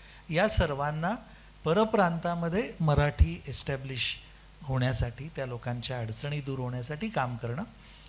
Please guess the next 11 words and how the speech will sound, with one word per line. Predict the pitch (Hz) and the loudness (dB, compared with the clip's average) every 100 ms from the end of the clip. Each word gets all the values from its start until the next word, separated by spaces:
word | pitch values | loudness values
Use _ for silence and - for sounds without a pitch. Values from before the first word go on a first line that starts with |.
| - | -20
हा | - 139 | -2 0
एक | 131 123 - - 151 | 0 -2 -12 -10 -4
भाग | 117 113 | 0 0
आहे. | 110 113 196 - - - - - - | 0 -2 -6 -16 -20 -20 -20 -20 -14
आणि | 160 127 143 | -8 -6 -4
तिसरा | 160 127 190 | 0 4 6
एक | 185 180 185 - | 6 4 0 -6
उपक्रम | 165 156 139 151 - 156 151 | -4 -4 -2 -4 -2 -4 2
सांगतो | 151 139 - 147 | 2 2 -2 -2
माहिती | 135 127 139 | -2 -2 -2
म्हणून, | 139 135 | -2 -4